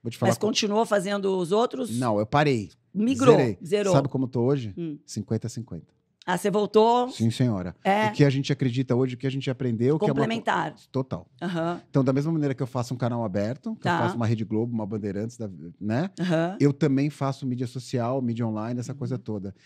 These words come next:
Speaker 1: Então, assim, a mistura dos dois que é o que tá dando resultado pra gente.
Speaker 2: Boa.
Speaker 1: Hoje você tem uma mídia aberta que você fala pra uma campanha, que é um
Speaker 2: Uhum.
Speaker 1: assunto.
Speaker 2: Tá.
Speaker 1: E aí você tem uma mídia online que você traz outro assunto, entendeu?
Speaker 2: Sim.
Speaker 1: Então,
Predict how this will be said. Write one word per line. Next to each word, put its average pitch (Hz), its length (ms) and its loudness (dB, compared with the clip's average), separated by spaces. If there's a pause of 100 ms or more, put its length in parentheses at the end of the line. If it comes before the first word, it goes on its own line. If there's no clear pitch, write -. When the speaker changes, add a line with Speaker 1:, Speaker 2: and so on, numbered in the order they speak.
(160)
Speaker 1:
Então, 143 100 0
assim, 135 220 2
a 123 80 2
mistura 196 640 2
dos 165 180 -2
dois 135 320 2
que - 160 -4
é 143 80 2
o 156 60 0
que - 120 -20
tá 139 120 -2
dando 139 200 -2
resultado 127 380 -4
pra 135 160 -4
gente. 101 360 -6
Speaker 2:
Boa. 147 340 -2
Speaker 1:
Hoje 165 260 2
você 147 320 -4
tem 127 220 -4
uma 131 180 -2
mídia 123 360 -2
aberta 127 440 -4
que 135 120 -12
você 127 260 -6
fala 131 500 0 (680)
pra 127 80 -8
uma 123 100 -2
campanha, 120 560 -6
que - 140 -6
é - 20 0
um 113 40 0
Speaker 2:
Uhum. 113 80 -4
Speaker 1:
assunto. 151 520 -6 (220)
Speaker 2:
Tá. 160 320 -6
Speaker 1:
E 135 80 4
aí 143 80 4
você 143 180 -2
tem 147 140 -2
uma 139 180 0
mídia 135 260 0
online 131 220 -4
que 143 100 -10
você 147 200 -6
traz 143 260 -4
outro 139 180 -6
assunto, 101 380 -10
entendeu? 104 360 -6
Speaker 2:
Sim. 180 100 -4
Speaker 1:
Então, 156 240 0